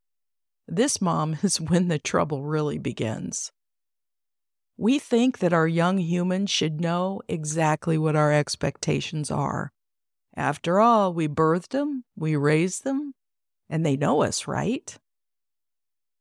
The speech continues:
We've also become accustomed to not explaining ourselves and our position on what's fair. Think about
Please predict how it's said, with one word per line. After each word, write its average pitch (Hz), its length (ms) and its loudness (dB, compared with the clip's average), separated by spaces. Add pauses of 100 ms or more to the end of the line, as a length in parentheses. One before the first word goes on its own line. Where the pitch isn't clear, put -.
(140)
We've 196 180 0
also 320 360 2
become 185 340 -2
accustomed 170 540 -2
to 160 100 -8
not 165 240 2
explaining 185 720 -2
ourselves - 640 -2 (120)
and 247 260 2
our 170 140 2
position 160 920 -4
on 170 140 -2
what's 165 240 -4
fair. - 540 -6 (1000)
Think 349 220 -2
about 262 320 4